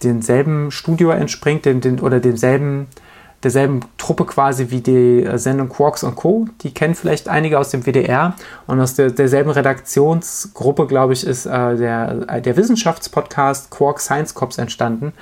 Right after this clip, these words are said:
der, ich muss zugeben, das Grundformat mit „Wir verhaften heute den und den, der irgendwie Fake News verbreitet“, oder unwissenschaftlichen Blödsinn verbreitet, finde ich ein bisschen fragwürdig, aber der Inhalt ist wirklich jedes Mal sehr, sehr gut, weil die einfach,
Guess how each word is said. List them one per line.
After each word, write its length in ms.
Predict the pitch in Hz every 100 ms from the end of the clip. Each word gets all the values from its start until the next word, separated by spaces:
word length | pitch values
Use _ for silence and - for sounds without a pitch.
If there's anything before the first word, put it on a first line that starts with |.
| - - - -
der, 240 | 143 139
ich 100 | 135
muss 160 | 175 -
zugeben, 420 | 175 170 165 170 - - _
das 200 | - 127
Grundformat 800 | - 160 180 160 139 131 147 -
mit 320 | 135 131 - - - -
„Wir 240 | 120 147
verhaften 580 | - 139 151 143 - 135
heute 300 | 135 139 135
den 240 | 139 143
und 140 | 143 131
den, 220 | 139 131
der 380 | 131 127 127 131
irgendwie 300 | 131 117 123
Fake 360 | - 151 -
News 140 | 139 127
verbreitet“, 580 | 135 - 120 123 135 - - - - - _ _
oder 480 | - 135 123 120 -
unwissenschaftlichen 800 | 165 156 143 147 147 139 131 131
Blödsinn 340 | 131 151 - 131
verbreitet, 460 | 131 123 123 127
finde 200 | - 151
ich 100 | 147
ein 80 | 139
bisschen 200 | 139 131
fragwürdig, 680 | - 139 147 160 156 165 -
aber 220 | 147 139
der 180 | 139 185
Inhalt 400 | 185 165 165 165
ist 260 | 135 127
wirklich 240 | 131 135 131
jedes 240 | 135 135
Mal 140 | 139 131
sehr, 140 | 139
sehr 120 | 127
gut, 260 | 120 165 -
weil 140 | 139
die 100 | 147
einfach, 380 | 131 127 139 139